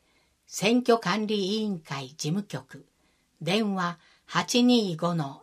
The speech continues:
二四三五。選挙の急な実施が決まったため、投票所入場整理券などの準備が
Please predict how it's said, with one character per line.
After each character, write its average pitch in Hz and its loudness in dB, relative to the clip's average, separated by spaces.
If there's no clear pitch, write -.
二 226 2
四 175 -2
三 170 -6
五。 143 -6
選 247 4
挙 180 -2
の 156 -2
急 226 0
な 214 0
実 170 -6
施 - -6
が 180 -2
決 170 -6
ま 185 -2
っ - -14
た 165 -6
た 151 -4
め、 156 -4
投 220 2
票 202 0
所 180 -4
入 208 0
場 214 2
整 208 -2
理 220 -4
券 175 -2
な 156 0
ど 156 -2
の 147 -6
準 196 -2
備 156 -4
が 143 -8